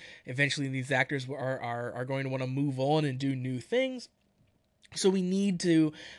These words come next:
uh, continually move new people in. We need to refocus on different heroes, and I think that's a really smart thing. Now, I think that Wiccan and Speed becoming maybe main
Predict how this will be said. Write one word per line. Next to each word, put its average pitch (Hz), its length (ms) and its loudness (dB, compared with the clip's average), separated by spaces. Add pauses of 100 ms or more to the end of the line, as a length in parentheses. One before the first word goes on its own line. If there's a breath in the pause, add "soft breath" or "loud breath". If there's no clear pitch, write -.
uh, 127 160 -4
continually 165 840 0
move 139 340 0
new 135 140 0
people 147 340 -2
in. 254 260 2
We 175 120 0
need 143 240 -4
to 131 160 -6
refocus 143 760 0
on 131 180 -4
different 131 320 -8
heroes, 175 440 2 (380 loud breath)
and 143 100 0
I 143 80 4
think 156 200 -2
that's 139 180 0
a 139 60 -4
really 127 280 -4
smart 113 380 -6
thing. 156 340 -2 (720 loud breath)
Now, 170 420 4 (680)
I 170 160 4
think 220 340 0
that 185 120 2
Wiccan 185 480 4
and 156 100 2
Speed 196 520 2
becoming 151 480 0
maybe 135 260 2
main 143 720 -2